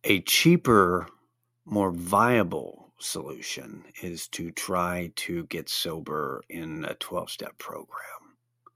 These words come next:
It might, that might work better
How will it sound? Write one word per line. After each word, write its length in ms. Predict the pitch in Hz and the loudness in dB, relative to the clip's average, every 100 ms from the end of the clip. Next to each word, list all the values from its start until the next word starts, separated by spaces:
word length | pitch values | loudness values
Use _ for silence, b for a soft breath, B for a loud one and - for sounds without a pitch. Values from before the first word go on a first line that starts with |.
| b b b b b b b b b _ _ _ _ _ | b b b b b b b b b _ _ _ _ _
It 280 | - 95 - | -8 -6 -2
might, 440 | 95 90 90 - | 0 0 -2 0
that 120 | 110 107 | 0 4
might 300 | 107 98 - | 2 0 -2
work 240 | 87 - _ | -6 -6 _
better 400 | 87 - - | -8 -8 -10